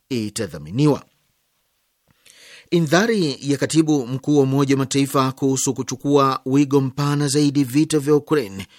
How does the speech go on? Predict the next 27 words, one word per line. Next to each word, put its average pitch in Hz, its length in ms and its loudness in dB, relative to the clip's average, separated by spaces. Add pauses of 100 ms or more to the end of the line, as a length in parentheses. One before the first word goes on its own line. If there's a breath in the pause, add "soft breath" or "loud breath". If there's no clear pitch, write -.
(320 soft breath)
na 73 240 -14
kuwa 131 240 0
vita 131 300 -2
vya 123 120 -2
dunia 135 400 0 (340 loud breath)
inatolewa 131 640 -2
katika 127 300 -2
hali 135 340 0
ambayo, 131 520 0 (380 soft breath)
kwa 76 240 -12
kuzingatia 127 600 -2
kwamba 139 400 -4 (200 soft breath)
mzozo 117 560 -2
huo 135 200 2
hivi 127 240 0
sasa 139 440 -2
unaingia 131 540 0
katika 131 300 -4
mwaka 135 380 -2
wake 135 360 0
wa 127 100 -2
pili, 160 360 -4 (320)
kuna 131 200 -16
kila 127 240 -2
ishara 139 500 0
za 131 140 -4
kupanuka 135 640 -2